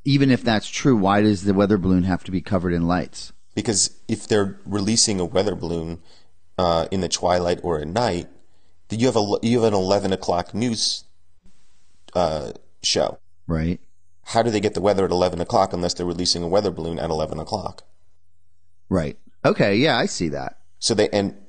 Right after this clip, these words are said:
Speaker 2: you know, a weather balloon, I don't know what that costs, but you'd want to get it back.
Speaker 1: Right.
Speaker 2: So you'd have to be able to see it.
Speaker 1: Okay. Yeah. Right. Right on. Yeah, I see that. I do see that. Yeah.
Speaker 2: So, so think about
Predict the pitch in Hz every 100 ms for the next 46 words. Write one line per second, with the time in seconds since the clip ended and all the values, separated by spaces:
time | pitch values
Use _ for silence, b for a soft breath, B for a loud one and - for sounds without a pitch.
0 | - 127 90 - 92 104 113 87 92 87
1 | 87 82 90 87 - 139 104 - 90 107
2 | 98 92 92 85 80 78 107 110 - -
3 | - - - 87 73 - - - - -
4 | - 104 98 98 90 87 85 92 - 113
5 | 113 - - - - - - - - -
6 | - - - - 285 190 226 170 160 277
7 | 214 262 107 123 170 165 - 135 98 82
8 | 101 123 123 185 - 90 85 92 - -
9 | - - - - 185 - 107 92 - -
10 | - b b - - 113 147 135 110 95
11 | 92 -